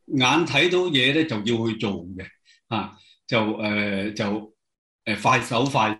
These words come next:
腳啊，因為佢好想係，呃，呃，清潔到間屋啊，或者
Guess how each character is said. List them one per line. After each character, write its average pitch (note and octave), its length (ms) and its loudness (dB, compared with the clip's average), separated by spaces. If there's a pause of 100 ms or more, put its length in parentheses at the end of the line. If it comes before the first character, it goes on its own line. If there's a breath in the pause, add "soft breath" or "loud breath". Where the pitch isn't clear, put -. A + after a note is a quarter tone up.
(120)
腳 G#2+ 140 -2
啊， G2+ 220 -4
因 C#3 80 2
為 A#2+ 120 2
佢 G#2+ 120 0
好 G#2+ 160 -2
想 A2 260 -2
係， F#2 360 -6 (120)
呃， F2+ 240 -8 (640 loud breath)
呃， F#2+ 380 -6
清 C#3 300 4
潔 A2 240 0
到 A2 280 0
間 B2+ 260 2
屋 B2 160 -4
啊， G#2 80 0
或 G2 140 -2
者 A2+ 120 -2